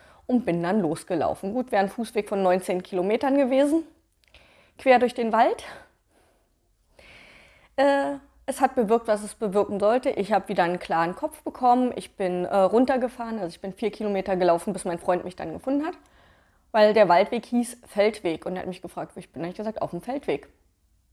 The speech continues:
„Ja, wie heißt denn die Straße, der Weg, wo du bist?“ Ich so, „Feldweg.“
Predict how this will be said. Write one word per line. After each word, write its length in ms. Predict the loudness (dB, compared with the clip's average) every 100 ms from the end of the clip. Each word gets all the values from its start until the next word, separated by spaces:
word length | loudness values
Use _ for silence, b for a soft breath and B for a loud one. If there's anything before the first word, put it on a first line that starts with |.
| 0
„Ja, 260 | 6 6 4
wie 100 | 2
heißt 320 | 2 0 0
denn 340 | 0 0 -4
die 140 | -6 -6
Straße, 460 | 0 2 2 2
der 180 | 2 4
Weg, 180 | 4 0
wo 60 | -6
du 80 |
bist?“ 140 | -6 -10
Ich 100 | -4
so, 160 | -4 -4 -12 _
„Feldweg.“ 800 | 0 0 0 -4 -2 2 2 0